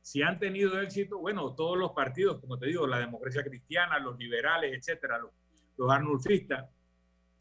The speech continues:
que hicieron planteamientos revolucionarios en su momento, una vez que se logran, pierden razón de ser.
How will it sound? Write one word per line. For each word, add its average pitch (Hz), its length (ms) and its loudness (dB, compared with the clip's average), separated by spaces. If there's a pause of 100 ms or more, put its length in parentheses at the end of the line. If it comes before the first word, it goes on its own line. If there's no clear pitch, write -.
(140)
que 143 80 0
hicieron 175 420 2
planteamientos 156 840 0
revolucionarios 143 840 2
en 147 80 -4
su 160 120 -10
momento, 170 480 -4 (460)
una 175 260 6
vez 180 160 4
que 180 120 2
se 151 200 2
logran, 165 420 2 (460)
pierden 175 360 2
razón 143 360 0
de 165 100 -2
ser. - 300 -2